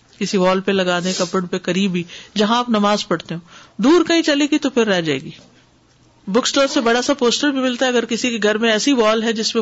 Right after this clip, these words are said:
فل سائز پوسٹر آ جائے تو وہ بھی لگایا جا سکتا ہے، لیکن چھوٹے انشاءاللہ ہم چھپوا رہے ہیں تو وہ بھی آپ کو دے دیں گے۔ اردو انگلش ترجمے والے کارڈز کچھ موجود ہیں، اگر آپ وہ لے لینا، کیونکہ ہر وقت کتاب نہیں ساتھ اٹھائی جا سکتی۔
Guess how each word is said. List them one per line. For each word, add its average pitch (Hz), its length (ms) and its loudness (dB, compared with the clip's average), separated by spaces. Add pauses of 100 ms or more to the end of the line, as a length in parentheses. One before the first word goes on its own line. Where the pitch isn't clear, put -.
فل 233 160 0
سائز 208 320 -4
پوسٹر 208 340 -2
آ 202 120 0
جائے 196 180 -2 (640)
تو 220 100 -2
وہ 208 120 4
بھی 220 100 2
لگایا 208 300 2
جا 185 200 0
سکتا 175 400 -6
ہے، 180 60 -10
لیکن 196 260 -2
چھوٹے 262 320 2
انشاءاللہ 254 340 0
ہم 247 100 -2
چھپوا 214 400 0
رہے 262 100 -2
ہیں 285 120 -2 (560)
تو 180 360 0
وہ 190 160 -2
بھی 190 160 0
آپ 160 220 -2
کو 175 60 -2
دے 151 140 -4
دیں 147 220 -10
گے۔ - 60 -12 (880)
اردو 269 280 2
انگلش 302 360 2
ترجمے 262 320 -2
والے 302 220 2
کارڈز 240 400 0
کچھ 269 220 0
موجود 233 400 0
ہیں، 294 120 -2
اگر 262 160 -2
آپ 247 220 -2
وہ 240 60 4
لے 214 160 0
لینا، 294 260 -4
کیونکہ 285 220 -4
ہر 240 220 -2
وقت 269 240 -6 (440)
کتاب 226 360 0
نہیں 254 220 0
ساتھ 202 340 -2
اٹھائی 196 260 -2
جا 196 180 0
سکتی۔ 196 340 -2